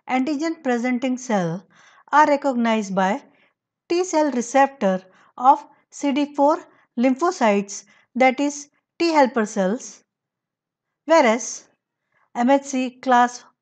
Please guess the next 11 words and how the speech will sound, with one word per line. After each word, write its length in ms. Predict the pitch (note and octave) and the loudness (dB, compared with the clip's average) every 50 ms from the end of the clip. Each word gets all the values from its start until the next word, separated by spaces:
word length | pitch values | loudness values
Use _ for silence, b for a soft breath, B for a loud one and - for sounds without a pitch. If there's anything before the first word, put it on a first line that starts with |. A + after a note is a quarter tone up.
| _ - | _ -10
one 420 | A#3 G#3+ A#3+ C#4 D#4+ F4+ F#4 F#4 | -2 2 4 4 4 4 2 0
peptide 460 | - D4 C#4 C#4+ - C4+ C4+ B3+ C4 - | 0 0 0 0 0 0 0 0 -2 -2
complexes 920 | C4 C4+ C4+ C4 D4 C#4 C#4 C#4 - - F#3+ F3+ F3 - - - - _ b b b b b b b b | -2 -2 -2 0 -2 -4 -4 -4 -6 -6 -6 -6 -8 -10 -16 -20 -20 _ b b b b b b b b
expressed 640 | B3+ B3+ - - - _ D4+ D#4 D#4+ - - - | -8 -8 -10 -14 -12 _ -4 -2 -2 -4 -4 -4
on 300 | B3 A#3+ G#3+ A3 A#3 A#3+ - b b b b b b _ - | -2 0 0 0 -2 -4 -8 b b b b b b _ -4
variety 440 | A#3+ B3 C4 C4+ C#4+ C#4 D4+ E4 E4+ | 2 6 6 6 6 4 2 -2 0
of 200 | E4 E4+ F4 - | 0 0 -2 -4
cells 680 | - - - C#4 C4 A#3 G#3 F#3+ F#3+ G3 - - - _ b b b b b b b | -6 -4 0 0 2 2 0 -2 -4 -8 -10 -16 -20 _ b b b b b b b
are 160 | - C4+ D4 D4 | 4 4 6 4
recognized 600 | C#4+ C#4 C#4+ C#4+ C#4 A#3+ B3 B3 A#3+ A#3+ A3+ - | 4 2 0 -2 -2 0 0 0 0 0 -2 -2
by 240 | G3 G#3+ B3 E4+ | 0 0 0 0